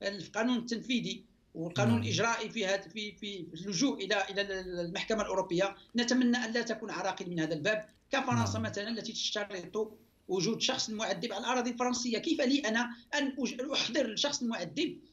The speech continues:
Speaker 1: حتى يمكن لي أن أدخل الدعوة؟ ننتظر زيارة عبد الفتاح السيسي أو أي وزير داخلية كي ندخل الدعوة. لماذا لا نفعل كألمانيا؟ ألمانيا لا تشترط، لا تشترط على الإطلاق وجود شخص مؤدب. ألمانيا إذا وجدت أطراف.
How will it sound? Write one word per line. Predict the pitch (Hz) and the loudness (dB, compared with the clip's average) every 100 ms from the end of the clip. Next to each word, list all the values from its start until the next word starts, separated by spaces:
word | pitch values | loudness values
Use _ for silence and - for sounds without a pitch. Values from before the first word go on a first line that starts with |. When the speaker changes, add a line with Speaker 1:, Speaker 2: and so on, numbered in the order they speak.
| - | -10
Speaker 1:
حتى | - 254 247 | -4 0 2
يمكن | 254 233 | 2 0
لي | 302 254 | 0 0
أن | 220 | -4
أدخل | 240 - | -6 -6
الدعوة؟ | 185 143 135 120 - _ - | -6 -6 -6 -8 -14 _ -4
ننتظر | 254 294 277 247 | 0 2 2 0
زيارة | 214 196 214 202 165 | 0 -2 -2 -4 -6
عبد | 151 | -10
الفتاح | - - - | -12 -10 -6
السيسي | - 233 208 311 | -4 -4 0 2
أو | 190 196 | 0 0
أي | 208 196 | -2 0
وزير | 185 180 175 | 0 0 0
داخلية | 165 165 160 170 311 311 - | -2 -2 0 0 0 -2 -6
كي | - 277 | 0 2
ندخل | 285 - 240 | 2 2 -2
الدعوة. | 170 147 139 120 - - - | 0 -2 -2 -6 -14 -20 -6
لماذا | 190 285 330 294 | 0 2 4 4
لا | 294 | 2
نفعل | 262 254 | 0 -2
كألمانيا؟ | 262 240 233 220 185 170 - - | -2 -4 -4 -4 -6 -10 -12 -6
ألمانيا | 220 220 214 | 0 0 0
لا | 214 349 | 0 0
تشترط، | - - 262 254 - - _ | 0 0 0 -2 -8 -20 _
لا | 220 339 | -2 0
تشترط | 370 - 370 330 - | 2 0 0 -4 -4
على | 302 | -8
الإطلاق | - 294 - 339 330 | -6 -8 -4 -2 -2
وجود | 285 269 320 | -2 2 2
شخص | 294 294 285 | 2 -2 -2
مؤدب. | 311 226 277 - | -2 0 -2 0
ألمانيا | 233 233 220 254 | 2 2 2 0
إذا | 302 226 | 2 0
وجدت | 220 180 175 208 185 | 0 -2 -2 -4 -2
أطراف. | 262 | -2